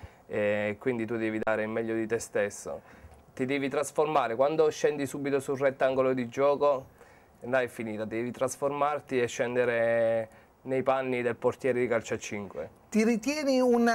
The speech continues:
Speaker 2: estremo difensore autodidatta o hai avuto dei portieri di riferimento su cui hai basato la tua formazione, degli idoli, per
Speaker 1: Sì,
Speaker 2: così
Speaker 1: sì,
Speaker 2: dire?
Speaker 1: come tutti i giocatori, tutti i bambini da piccoli,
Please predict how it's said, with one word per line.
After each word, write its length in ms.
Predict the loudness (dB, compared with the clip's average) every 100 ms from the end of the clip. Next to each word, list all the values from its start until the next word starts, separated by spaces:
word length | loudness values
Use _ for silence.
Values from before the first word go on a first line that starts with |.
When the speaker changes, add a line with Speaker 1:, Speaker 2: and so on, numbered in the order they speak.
| 2 -2 -2
Speaker 2:
estremo 500 | -2 2 2 4 2
difensore 640 | 2 2 0 4 4 6
autodidatta 1120 | 6 6 4 2 2 6 4 4 4 4 4 4
o 60 |
hai 140 | 6 4
avuto 500 | 4 0 4 4 6
dei 220 | 4 4
portieri 600 | 2 2 2 4 4 4
di 140 | 2
riferimento 680 | 0 2 2 2 0 -2 -2
su 140 | -2
cui 280 | 0 4 6
hai 220 | 4 2
basato 680 | 2 0 4 2 4 2 2 -2 0
la 160 | 0
tua 220 | 4 2 4
formazione, 720 | 2 2 0 0 2 2 4
degli 240 | 4 4
idoli, 380 | 2 4 0 0
per 140 | -2 2
Speaker 1:
Sì, 100 | 2
Speaker 2:
così 240 | 2 0
Speaker 1:
sì, 120 | 2
Speaker 2:
dire? 140 | 2 4
Speaker 1:
come 280 | 4 4 2
tutti 240 | -4 -2
i 40 | 0
giocatori, 720 | 4 4 4 4 4 4 0
tutti 300 | -2 -4 -2
i 100 | 0
bambini 880 | 0 0 0 0 0 0 0 -2 0
da 140 | 0
piccoli, 540 | 0 -2 0 0 -2